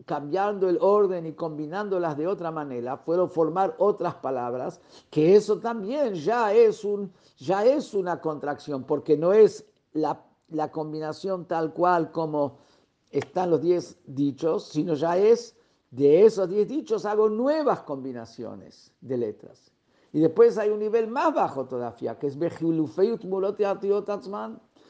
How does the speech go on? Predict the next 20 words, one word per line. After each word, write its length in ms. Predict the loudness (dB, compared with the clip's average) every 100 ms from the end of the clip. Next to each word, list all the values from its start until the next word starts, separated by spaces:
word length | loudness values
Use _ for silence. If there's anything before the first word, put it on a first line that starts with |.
| _
Está 260 | -8 -2 4
después 400 | 4 6 4 4
el 100 | 2
intercambio 840 | -2 -2 -2 -2 0 0 2 0
de 100 | 0
letras, 380 | -4 -6 -12 -14
donde 200 | -12 -10
no 160 | -8 -8
solamente 600 | -4 -4 -4 -6 -8 -6
que 80 | -6
uso 260 | -6 -4
las 160 | -4 -4
mismas 300 | -8 -6 -2
letras, 320 | -2 -2 -4
pero 120 | -4 -4
las 100 | -4
combino 380 | -6 -4 -4
de 80 | -2
otra 220 | -2 -4
manera, 440 | -8 -10 -12 -14